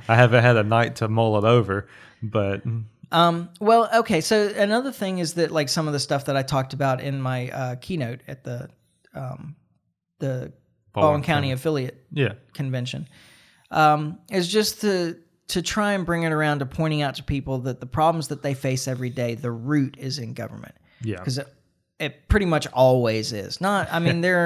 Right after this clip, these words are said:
Speaker 2: are
Speaker 1: Yeah.
Speaker 2: things that are outside of government control, but, but a lot of the, it certainly, um, market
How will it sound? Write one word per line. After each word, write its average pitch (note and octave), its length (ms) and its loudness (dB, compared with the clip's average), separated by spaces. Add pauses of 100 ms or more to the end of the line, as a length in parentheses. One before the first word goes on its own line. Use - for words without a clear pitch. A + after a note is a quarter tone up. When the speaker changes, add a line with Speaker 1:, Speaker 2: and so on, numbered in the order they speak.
Speaker 2:
are C#3 120 -12 (680)
Speaker 1:
Yeah. F2+ 240 -6
Speaker 2:
things D3 360 -2
that C#3+ 120 -2
are C3 100 0
outside C3 380 2
of A#2+ 160 0
government B2 360 -4
control, A#2+ 580 -4
but, C#3 240 -2 (1080)
but E3 240 6
a D#3+ 60 4
lot E3 300 6
of D#3+ 100 -2
the, D#3 320 2
it F3+ 120 -6
certainly, E3+ 600 0 (200)
um, C#3 500 -4 (1500)
market D#3+ 580 2